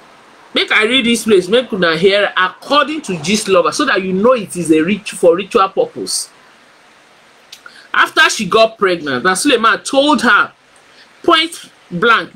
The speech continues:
he doesn't want the baby that Halima just read something he's doing at the moment, and he must not impregnate a lady at the moment. All Halima plea fell on the deaf ear,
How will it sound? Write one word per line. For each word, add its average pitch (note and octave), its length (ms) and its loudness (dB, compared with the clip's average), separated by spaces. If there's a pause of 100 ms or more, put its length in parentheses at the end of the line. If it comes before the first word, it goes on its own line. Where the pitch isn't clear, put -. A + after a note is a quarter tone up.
(100)
he A3 160 2
doesn't B3 560 0
want A#3 240 2
the F3+ 80 -6
baby F#3+ 460 0
that E3 280 0 (280)
Halima G#3+ 480 2
just G3 420 0
read F#3+ 220 2
something F3+ 460 -2
he's D#3+ 320 -4
doing F#3+ 260 2
at D#3+ 160 0
the D3+ 80 -2
moment, D3+ 420 0 (280)
and F3 120 0
he F3 60 2
must E3+ 300 2
not A3+ 180 2
impregnate F#3+ 680 0
a F3 120 4
lady F3+ 420 0
at D3 160 0
the D3 60 -4
moment. D#3 280 -2 (260)
All D4 220 4
Halima A3+ 480 0
plea G#3+ 140 -6
fell A#3+ 320 0
on F3 80 0
the D#3+ 80 0
deaf F#3 500 0
ear, D#3+ 280 4